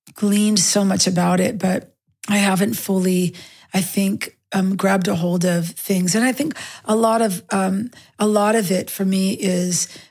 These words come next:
knowledge and revelation about the person Jesus and, and how he is with me.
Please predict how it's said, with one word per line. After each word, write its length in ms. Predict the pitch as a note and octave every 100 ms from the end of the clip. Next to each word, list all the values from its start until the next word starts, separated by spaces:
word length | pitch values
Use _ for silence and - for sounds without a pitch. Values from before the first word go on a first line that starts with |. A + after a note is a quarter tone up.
| -
knowledge 440 | G3 G3+ A#3 B3
and 100 | A3
revelation 680 | G3+ F#3 F#3+ F#3+ - F#3 F3+
about 640 | - E3+ F#3+ F#3 - - - _
the 60 | G3
person 500 | - G#3+ F#3+ G3 F3+
Jesus 720 | F3+ F#3 F#3+ F#3 E3+ F3+ - -
and, 460 | F#3 F3+ F3+ F3+ - _ _ -
and 260 | G3+ G3+ -
how 360 | F3 G#3+ A3+
he 420 | A3 - G#3+ A3
is 240 | G3+ F#3+ E3+
with 280 | G3 E3+ F3+
me. 440 | F3 E3+ F3 E3